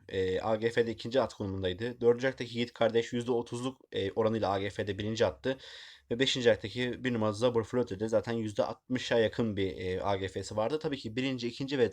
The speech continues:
altıncı ayak patlamadığı için, yani tabiri caizse eşek gelmediği için, e, çok da büyük bir ikramiye vermedi altılı. Ama altılı gelmek yanında, e, sürpriz gelmiş olsaydı, ikinci ayakta sürpriz, altıncı ayakta sürpriz gelmiş olsaydı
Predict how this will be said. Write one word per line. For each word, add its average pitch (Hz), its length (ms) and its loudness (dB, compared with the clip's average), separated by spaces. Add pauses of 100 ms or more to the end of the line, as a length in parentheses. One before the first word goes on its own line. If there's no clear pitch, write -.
altıncı 120 400 4
ayak 110 180 4
patlamadığı 117 420 2
için, 143 200 -2 (540)
yani 113 240 0
tabiri 123 280 4
caizse 123 340 4
eşek - 280 -2
gelmediği 98 300 4
için, 143 240 -4 (640)
e, 110 640 2
çok 139 220 -2
da 123 100 0
büyük 117 140 -2
bir 117 40 -4
ikramiye 127 340 2
vermedi 110 320 6
altılı. 117 380 0
Ama 104 340 -2 (180)
altılı 123 340 2
gelmek 131 360 2
yanında, 120 460 4
e, 101 240 -4
sürpriz - 340 -2
gelmiş 110 300 2
olsaydı, 104 400 -2
ikinci 123 240 2
ayakta 110 200 0
sürpriz, - 400 -8
altıncı 113 360 0
ayakta 117 160 -4
sürpriz - 260 -8
gelmiş 110 260 2
olsaydı 107 380 -4